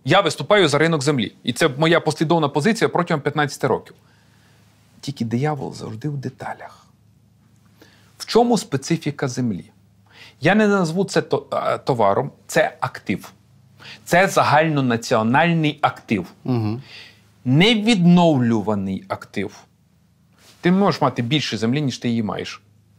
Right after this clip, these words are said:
Speaker 1: На превеликий жаль, ти можеш її мати тільки менше внаслідок російської військової агресії по відношенню до України.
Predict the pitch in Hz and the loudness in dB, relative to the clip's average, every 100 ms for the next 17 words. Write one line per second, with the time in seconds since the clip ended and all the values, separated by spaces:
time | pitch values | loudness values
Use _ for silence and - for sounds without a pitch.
0 | _ - 143 170 196 190 196 202 180 175 | _ -6 0 2 2 4 4 2 2 2
1 | 202 226 151 160 170 - 170 170 - - | 4 2 2 0 0 2 4 4 0 -4
2 | 165 - 160 208 233 - 101 - - 127 | -2 2 4 4 2 0 -4 -6 -6 2
3 | 165 190 175 143 156 143 190 175 180 156 | 2 2 0 0 0 0 0 0 0 0
4 | 151 - 175 160 151 131 190 208 - 110 | -2 0 2 4 4 2 2 0 -2 -4
5 | 135 127 156 147 143 139 143 156 131 101 | -4 -4 -2 -2 -2 -2 -2 0 0 0